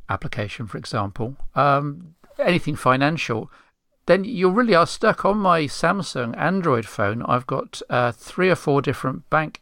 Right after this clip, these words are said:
banking applications for various accounts the family have, and I can get into any of them with one press of a fingerprint. On the Windows ten Mobile and Edge,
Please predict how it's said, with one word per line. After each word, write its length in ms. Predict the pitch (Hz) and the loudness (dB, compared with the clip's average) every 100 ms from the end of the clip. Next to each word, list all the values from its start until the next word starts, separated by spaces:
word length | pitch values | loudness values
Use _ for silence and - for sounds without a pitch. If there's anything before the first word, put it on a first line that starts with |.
| - | -4
banking 320 | 151 151 - | -2 -2 -4
applications 540 | 127 - 117 107 135 - | -4 -2 -2 -2 -6 -6
for 80 | |
various 300 | 104 120 117 110 | 0 0 0 -4
accounts 360 | - 127 - | -4 -4 -4
the 100 | - | -8
family 380 | - 139 135 113 | -2 0 0 -2
have, 280 | 120 120 - _ _ _ - - | 0 0 -2 _ _ _ -6 2
and 100 | 165 | 2
I 80 | 160 | 2
can 100 | 165 | 0
get 140 | 175 | 0
into 400 | 170 175 - 151 - | 2 0 -2 -4 2
any 220 | 214 254 | 4 6
of 140 | 135 - | 4 0
them 220 | 113 127 | -6 -2
with 160 | 139 | -4
one 340 | 123 143 151 151 - - | 2 4 4 -2 -8 -2
press 260 | 143 - | -2 -2
of 60 | 135 | -12
a 40 | |
fingerprint. 680 | - 190 196 156 120 101 - | -6 -6 -4 -4 -4 -4 -2
On 340 | - 151 151 135 | -2 0 -2 0
the 260 | 131 131 | 0 2
Windows 300 | 123 180 156 | 0 0 0
ten 200 | - 123 | 0 0
Mobile 580 | 143 214 233 110 104 127 _ _ - _ | 2 2 2 2 2 -2 _ _ -20 _
and 140 | 123 | 2
Edge, 380 | - 120 - - | 4 2 -2 -18